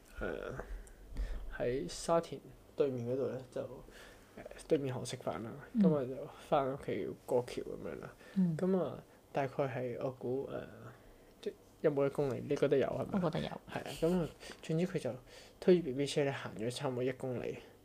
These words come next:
Speaker 1: 係啊，應該我都，我估都差唔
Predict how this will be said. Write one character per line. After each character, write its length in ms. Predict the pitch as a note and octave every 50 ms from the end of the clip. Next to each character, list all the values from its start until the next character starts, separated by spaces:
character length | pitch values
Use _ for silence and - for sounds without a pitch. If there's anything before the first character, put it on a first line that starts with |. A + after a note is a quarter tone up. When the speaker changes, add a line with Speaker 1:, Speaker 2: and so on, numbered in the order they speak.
| - - - - - - - - - - - -
Speaker 1:
係 60 | E3
啊， 200 | - - - - - - - - - - - - - - - - - - - - -
應 140 | G3 F#3 F#3
該 60 | F3+
我 200 | D#3 C#3+ C#3+ C#3
都， 160 | D#3 D#3+ E3+ G#3 - - F#3+
我 100 | E3+ D3
估 180 | D3 - C3+ C#3
都 100 | E3 D#3+
差 240 | - - - C#3
唔 80 | A#2+ -